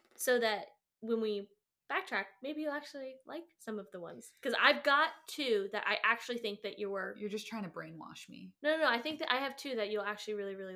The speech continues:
Speaker 1: enjoy
Speaker 2: Mm-hmm.
Speaker 1: because it's more romantic.
Speaker 2: Mm-hmm.
Speaker 1: Like, the characters are romantic and they're more like
Speaker 2: Is it mobs?
Speaker 1: No, it's
Speaker 2: Okay.
Speaker 1: not.
Speaker 2: I don't think I can do another mob book anytime soon.
Speaker 1: No,
Speaker 2: I think
Speaker 1: um,
Speaker 2: that was also part of the things that I didn't like.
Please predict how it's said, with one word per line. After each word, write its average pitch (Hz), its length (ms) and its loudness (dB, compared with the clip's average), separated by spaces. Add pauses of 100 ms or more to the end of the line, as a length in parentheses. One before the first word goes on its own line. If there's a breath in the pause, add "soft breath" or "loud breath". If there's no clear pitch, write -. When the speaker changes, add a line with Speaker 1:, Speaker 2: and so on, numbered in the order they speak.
(120)
Speaker 1:
enjoy 196 680 0 (180)
Speaker 2:
Mm-hmm. 165 220 -10
Speaker 1:
because 226 560 2 (120)
it's - 680 -6 (680)
more 220 260 0
romantic. 196 720 -6 (340)
Speaker 2:
Mm-hmm. 165 140 -10
Speaker 1:
Like, 208 140 -2
the 214 80 -8
characters 226 440 0
are 196 60 -4
romantic 196 460 -6
and 202 100 -6
they're 190 100 -6
more 196 260 -6
like 185 300 -10 (300)
Speaker 2:
Is 202 140 -6
it - 100 -4
mobs? 175 600 -8
Speaker 1:
No, 190 460 2
it's 202 180 -6
Speaker 2:
Okay. 185 80 -4
Speaker 1:
not. 165 220 -6 (180)
Speaker 2:
I 208 80 0
don't 208 160 -2
think 196 140 -4
I 175 40 -4
can 180 140 -8
do 170 120 -2
another 165 220 -4
mob 160 280 -6
book 170 160 -6
anytime 160 380 -10
soon. 160 380 -12 (180)
Speaker 1:
No, 196 500 -2 (120)
Speaker 2:
I 208 100 6
think 226 160 4
Speaker 1:
um, - 40 -4
Speaker 2:
that 214 160 4
was 196 120 2
also 170 280 0
part 170 220 -4
of 170 120 -2
the 165 60 -14
things 165 340 -10
that 160 80 -8
I 165 80 -4
didn't 165 260 -10
like. 160 220 -8